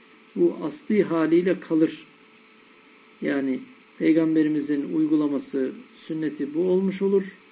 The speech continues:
ve biz de bu sünnete, e, istishab kuralı gereğince bunu, e, ipka etmiş oluruz, olmamız gerekir. Peygamberimize tabi olmak bunu gerektirir diyor. Halbuki Kur'an-ı Kerim'de dediğim gibi,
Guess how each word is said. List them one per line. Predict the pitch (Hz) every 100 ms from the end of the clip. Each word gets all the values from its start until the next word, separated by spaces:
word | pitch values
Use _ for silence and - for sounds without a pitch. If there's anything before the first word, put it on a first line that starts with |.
| - - - - _ 220
ve | 175
biz | 185 180 165
de | 180
bu | 190
sünnete, | 190 180 156 143 165 190 208 - - - - - - - _ - 147
e, | 147 143 143 143 151
istishab | 151 - 170 170 175 175
kuralı | 160 147 143
gereğince | 170 165 151 139 143 196 220 - -
bunu, | 175 165 151 151 - - - -
e, | 139 131 131 135 151
ipka | 165 - 175 156
etmiş | - 202 185
oluruz, | 190 190 190 190 - - - - - -
olmamız | 165 165 151 143 143
gerekir. | 156 151 156 196 - - - - - - 262 196
Peygamberimize | 185 170 151 143 135 127 135
tabi | 165 160 143
olmak | 135 131 139 165 - -
bunu | 160 165
gerektirir | 147 139 120 - 135 160 156 - - -
diyor. | 151 151
Halbuki | 156 156 127 - 160
Kur'an-ı | 170 147 139
Kerim'de | 135 127 143 147
dediğim | 143 139
gibi, | 127 123